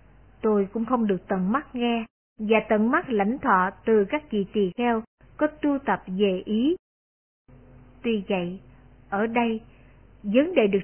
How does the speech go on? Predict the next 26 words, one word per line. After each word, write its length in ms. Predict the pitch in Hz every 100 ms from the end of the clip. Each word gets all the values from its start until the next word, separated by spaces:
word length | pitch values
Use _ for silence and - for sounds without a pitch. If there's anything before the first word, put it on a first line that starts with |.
| -
trình 240 | 220 196
bày 260 | 196 185 175
với 160 | 240 269
tôi 200 | 269 233
như 120 | 220 226
thế 120 | 277
nào? 340 | 302 214 180 165 _ _ _
Hãy 200 | - 202
nghe 360 | 247 233 233 214 - - -
và 300 | 214 202 202 202
khéo 260 | - 254 311
tác 280 | 339 339
ý, 260 | 285 277 359 - - - - - - -
tôi 280 | 226 208 185 196
sẽ 80 |
nói. 400 | 196 214 226 311 - - - - - - - - - - - - - - -
Thưa 120 | 254 208
dân, 200 | 226 214 - _ _ - - - -
đại 300 | 202 196 185 -
tỷ, 340 | 202 185 262 - - - - - - - - - - - - - - -
các 240 | 208 -
nam 300 | 277 247 220
cư 200 | 214 240 233
sĩ 260 | 214 185 254 - _ - -
ở 100 | 220
Kajangala, 880 | 240 277 262 269 247 247 247 240 226